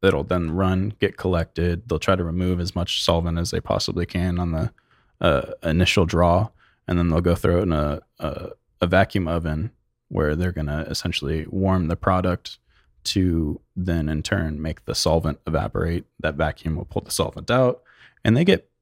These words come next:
a lot of it, most of it for sure, but there's always gonna be some sort of residual.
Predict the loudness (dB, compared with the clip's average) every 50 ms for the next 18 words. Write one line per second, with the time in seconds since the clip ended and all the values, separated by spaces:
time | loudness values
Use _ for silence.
0 | _ _ _ 2 4 6 6 8 6 6 6 4 4 2 2 2 2 4 4 2
1 | 2 4 2 2 2 _ _ _ _ _ -6 -4 0 2 2 2 0 -2 _ _
2 | 2 2 4 6 6 6 6 4 2 4 4 4 4 2 2 0 2 2 2 2
3 | 2 2 2 0 0 -2 -2 -2 -2 -2 -2 -2 -4 -4 -4 -2 -4 -4 -4 -4
4 | -4 -4 -4 -4